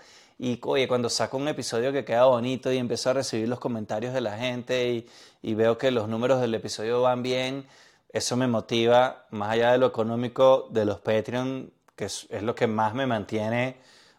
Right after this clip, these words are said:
activo, porque A la Hora del Té es un proyecto que,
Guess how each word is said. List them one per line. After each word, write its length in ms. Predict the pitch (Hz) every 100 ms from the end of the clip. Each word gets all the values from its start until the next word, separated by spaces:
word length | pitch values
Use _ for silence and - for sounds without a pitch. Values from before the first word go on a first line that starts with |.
| _ -
activo, 920 | 107 - 135 131 120 117 135 - _
porque 260 | 110 101 110
A 80 |
la 120 | 104 101
Hora 160 | 113
del 120 | 120
Té 60 | 104
es 100 | 101
un 160 | 117 120
proyecto 480 | 117 120 117 127 123
que, 400 | 117 117 -